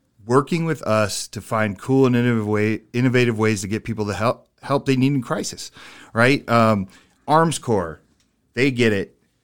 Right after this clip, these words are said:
High Point, they get it. They, they, they put the card in the box and they can stand on top, you know, of their little mountain and beat their chest about it because they do that. They care. So no one can say they don't care. Uh,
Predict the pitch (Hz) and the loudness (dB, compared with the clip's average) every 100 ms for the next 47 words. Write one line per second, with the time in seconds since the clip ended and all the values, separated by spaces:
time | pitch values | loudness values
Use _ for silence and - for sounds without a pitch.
0 | _ - 139 139 139 120 98 - 123 120 | _ -2 0 0 -2 -2 -4 -6 -4 -2
1 | 117 95 110 104 113 120 - 120 - 139 | -2 -2 -6 -6 -6 -6 -6 -8 -4 -6
2 | 98 - 104 110 95 135 139 131 98 113 | -6 -16 -8 -6 -2 0 2 2 -2 0
3 | 117 110 - 98 107 107 92 87 _ _ | 0 0 -4 -6 -6 -6 -10 -12 _ _
4 | - - 131 135 127 117 123 120 117 - | -16 -2 2 2 2 0 0 0 0 -6
5 | _ _ _ _ _ _ _ 113 117 107 | _ _ _ _ _ _ _ 0 0 2
6 | 120 120 120 117 120 113 107 104 117 123 | 2 4 4 4 4 2 -2 -2 -2 -2
7 | - 147 - 120 113 101 - 101 123 104 | 0 -2 0 2 2 0 -4 -6 -4 0
8 | 120 95 120 113 98 - 104 104 - 123 | -2 0 2 2 0 -4 -8 -8 -2 0
9 | 95 117 127 123 117 127 113 110 110 - | 0 0 0 0 -2 -2 -2 -2 -4 -2
10 | 113 92 - - - - - 110 107 101 | -4 -4 -10 -20 -20 -8 2 4 6 4